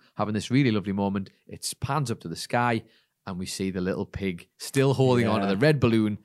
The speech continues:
Speaker 1: as he drifts off for the end of the episode. My God, that is quite a lot in that episode. I told you, and this is just the second episode. That was just the second episode. I am realising already <laughs> this was a terrible mistake. <laughs>
Speaker 2: Who are we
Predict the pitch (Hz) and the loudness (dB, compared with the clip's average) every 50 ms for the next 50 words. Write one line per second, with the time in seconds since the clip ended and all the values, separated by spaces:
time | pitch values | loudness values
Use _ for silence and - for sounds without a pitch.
0 | _ _ _ _ - 98 92 98 90 80 90 90 85 - - - 87 - _ - | _ _ _ _ -10 -8 -6 -8 -8 -6 -8 -8 -8 -8 -6 -6 -6 -6 _ -8
1 | 90 87 95 - - 95 90 87 82 87 82 92 90 90 - - - - 107 101 | -6 -6 -6 -8 -6 -8 -8 -6 -8 -6 -6 -4 -4 -4 -4 -6 -6 -4 -2 -2
2 | 101 95 - - - _ _ 113 120 135 165 185 202 202 190 147 143 139 120 110 | -2 -2 -6 -10 -20 _ _ -6 -2 0 2 2 4 2 2 4 4 4 4 4
3 | 101 98 - _ _ _ _ _ _ - 120 120 101 127 - - - - - 165 | 2 -2 -12 _ _ _ _ _ _ -4 -2 -2 -2 -4 -8 -6 -4 -2 0 0
4 | 185 185 156 165 165 147 131 - - - 110 107 104 98 92 - - - 113 104 | 0 0 0 2 2 2 2 0 -4 -4 -2 -2 -2 -2 -2 -4 -4 -4 -4 -2
5 | 98 95 127 131 - - 220 269 233 147 117 - - - _ - 131 156 208 208 | 0 -2 -2 0 2 2 2 2 2 2 0 -2 -2 -10 _ -4 0 0 0 0
6 | - 226 180 214 190 - 160 - - 160 120 135 180 190 226 - 214 165 110 95 | 0 -2 0 0 2 2 2 2 2 2 2 2 0 0 2 2 4 4 4 2
7 | - - _ _ _ _ _ - 143 151 170 135 - - 202 208 185 - 175 147 | -2 -6 _ _ _ _ _ 0 2 2 2 2 2 2 2 2 2 0 -2 0
8 | - 185 - 156 156 143 - 123 - - 127 120 113 98 - _ _ _ _ _ | 2 2 2 2 -2 0 -2 -2 -2 0 2 2 2 0 -4 _ _ _ _ _
9 | _ _ 120 127 131 127 123 127 143 165 170 170 165 151 156 156 151 147 139 143 | _ _ -2 0 0 0 2 2 4 4 6 6 6 6 6 4 6 4 6 6
10 | 143 123 113 110 101 - - - _ - - - - _ _ - 135 131 - - | 6 6 6 4 4 2 -6 -16 _ -20 -20 -20 -20 _ _ 4 6 6 6 2
11 | - 135 127 127 127 123 117 117 - - - 175 175 180 185 175 151 180 175 156 | 2 4 4 6 6 4 4 4 0 2 6 8 10 10 10 8 8 6 6 6
12 | 160 156 - - 135 127 123 101 - - - - 160 180 202 196 175 170 170 156 | 4 2 2 0 2 4 4 2 2 -6 -2 4 6 8 10 10 10 10 10 10
13 | 147 147 147 165 160 | 10 10 10 8 6